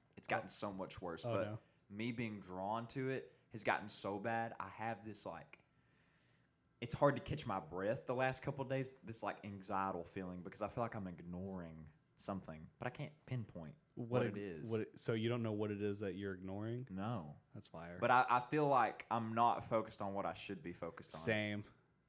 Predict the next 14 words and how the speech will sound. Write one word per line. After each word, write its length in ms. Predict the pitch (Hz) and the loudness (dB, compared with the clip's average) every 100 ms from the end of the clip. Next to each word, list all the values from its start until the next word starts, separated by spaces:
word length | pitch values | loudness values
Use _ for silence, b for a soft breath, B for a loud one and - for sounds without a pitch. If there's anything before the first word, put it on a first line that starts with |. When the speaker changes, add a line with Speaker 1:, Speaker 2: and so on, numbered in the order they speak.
| _ _ | _ _
Speaker 2:
I'd 100 | 123 | 0
rather 240 | 123 120 104 | 2 2 -2
just 220 | 92 - | -4 -8
do 100 | 95 | -6
this 260 | 90 92 95 | -4 -4 -4
every 180 | 92 92 | -6 -6
day. 200 | 92 92 | -6 -6
I'd 140 | 117 127 | -2 6
rather 460 | 131 139 147 147 139 | 8 8 8 10 8
Speaker 1:
Me 80 | |
too. 120 | 120 120 | 6 4
Speaker 2:
be 300 | 123 120 110 | 4 4 2
ex-, 340 | 113 - - | 0 -4 0
extremely 1000 | 131 113 - - 135 123 123 127 131 131 | 0 0 -2 0 2 4 4 4 4 2